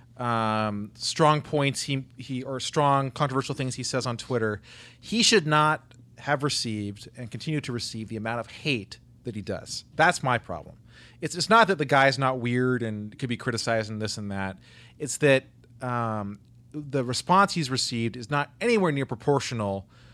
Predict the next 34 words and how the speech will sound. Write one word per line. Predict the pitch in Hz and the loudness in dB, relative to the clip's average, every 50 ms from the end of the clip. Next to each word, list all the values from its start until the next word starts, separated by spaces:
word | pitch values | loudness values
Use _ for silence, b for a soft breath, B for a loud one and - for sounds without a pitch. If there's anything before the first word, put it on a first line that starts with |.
| b b b | b b b
to | - 147 | -6 0
what | 131 131 120 113 | 2 2 2 2
he's | 117 110 - | 0 -4 -4
done. | - 110 95 80 85 - - - | -2 -4 -4 -4 -6 -14 -12 -6
And | 127 127 143 | -4 -2 0
what | 151 | 0
he's | 156 151 123 | 0 0 4
done | - 170 185 160 | 4 4 6 6
is | 139 127 113 | 4 0 2
basically | 113 123 120 110 117 107 | 2 0 0 0 -2 -4
say | - 117 113 | -2 -2 -2
some | 104 - 110 | -2 -2 -6
controversial | - 117 110 101 110 104 98 - - | -4 -4 -4 -4 -4 -8 -8 -10 -12
things | - - 104 101 101 98 98 98 - - - b b b b b b b b b b b | -10 -6 -6 -4 -4 -4 -6 -6 -8 -10 -10 b b b b b b b b b b b
and | 120 120 | -8 -6
this | 113 107 - 110 | -6 -6 -6 -4
and | 104 98 | -4 -2
that, | 90 87 85 85 73 - - - - - - - | -2 -2 -2 -4 -6 -12 -20 -20 -20 -20 -12 -6
and | 113 107 107 101 98 92 - | -4 -4 -4 -4 -6 -8 -6
tried | - - 127 110 95 | -2 -2 -2 -2 -2
to | 95 | -8
defend | 110 107 - 143 139 139 139 135 | -8 -4 0 0 2 2 2 0
other | 127 117 113 | -2 -2 -4
people | 104 110 107 110 107 | -4 -4 -8 -8 -8
who | 98 101 101 | -8 -6 -6
are, | 98 95 95 95 - - - - - - _ | -6 -6 -6 -8 -10 -16 -20 -20 -20 -20 _
um, | - 107 104 101 | -14 -12 -12 -10
victims | 95 113 - - 113 95 107 | -10 -10 -6 -6 -6 -6 -6
of | 110 107 - - 123 120 | -8 -10 -12 -12 -14 -12
the | 98 104 | -10 -10
same | - - 127 120 117 | -8 -4 -4 -6 -6
hate | 101 98 113 107 101 101 - | -6 -6 -6 -6 -6 -8 -12
that | - 98 | -16 -8
he, | - 156 196 208 180 147 | -4 -2 0 0 0 -2